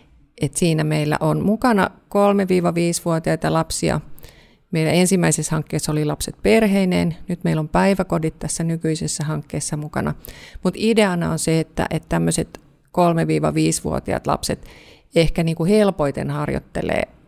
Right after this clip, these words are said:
toiminnanohjauksen taitoja leikin avulla. Ja me käytetään ihan tavallisia leikkejä,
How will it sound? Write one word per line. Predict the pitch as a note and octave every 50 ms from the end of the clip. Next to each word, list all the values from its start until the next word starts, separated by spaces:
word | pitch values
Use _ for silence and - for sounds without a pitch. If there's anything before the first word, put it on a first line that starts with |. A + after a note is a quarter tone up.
| _ _ -
toiminnanohjauksen | - D#3+ D#3 D#3 D#3 D3 C#3 - - C#3 - - - - - D3+ C#3
taitoja | - C#3+ C#3+ C#3 - - - F2 - F3 - - - _ -
leikin | - F3+ E3+ D3+ C#3+ - - - - -
avulla. | - - - - - E3 - - - - - - _ _ _ _ _ _ _ _ _ _ _ _ _ -
Ja | E3+ E3
me | F3
käytetään | - E3+ D3+ - - - - - - - D#3+
ihan | D3+ D3
tavallisia | - G3+ B3 C#4 C4+ A3+ G#3+ - G#3+ G3+ F#3+
leikkejä, | G3 G3 F#3+ F#3+ G3 - F3 E3+ E3+ D#3+